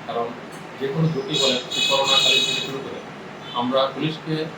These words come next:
যে রাজনৈতিকভাবে যে ব্যবহারটা করা উচিত, এটা যদি আমরা বাদ দিই, এটুকু বাদ দিলে পুলিশের অনেক ভালো কাজ আপনারা পাবেন। এবং ঝুঁকিপূর্ণ কাজগুলিতে পুলিশ মাঠে ছিল, কখনোই পুলিশ মাঠ ছেড়ে যায় না।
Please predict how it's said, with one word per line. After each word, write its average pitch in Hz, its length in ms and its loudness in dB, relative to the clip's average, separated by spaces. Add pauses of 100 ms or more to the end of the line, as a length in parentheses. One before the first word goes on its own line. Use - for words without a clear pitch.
(380)
যে 120 60 -6
রাজনৈতিকভাবে 160 680 4
যে 156 60 2
ব্যবহারটা 139 360 2
করা - 120 -4
উচিত, - 420 -10
এটা 160 160 0
যদি 165 160 -4
আমরা 156 180 -2
বাদ 117 160 6
দিই, - 920 -12
এটুকু 160 240 2
বাদ 147 140 8
দিলে 160 220 2 (220)
পুলিশের 185 300 -4
অনেক 170 220 -4
ভালো 147 120 0
কাজ 139 160 -2
আপনারা 113 320 -8 (960)
পাবেন। 135 260 8
এবং 143 260 -2 (400)
ঝুঁকিপূর্ণ 180 440 0
কাজগুলিতে 160 480 2 (260)
পুলিশ 147 240 -6
মাঠে 139 200 0
ছিল, 165 300 -4
কখনোই 160 280 -2
পুলিশ 160 240 -6
মাঠ 135 200 0
ছেড়ে 131 140 -6
যায় 113 140 0
না। - 200 -12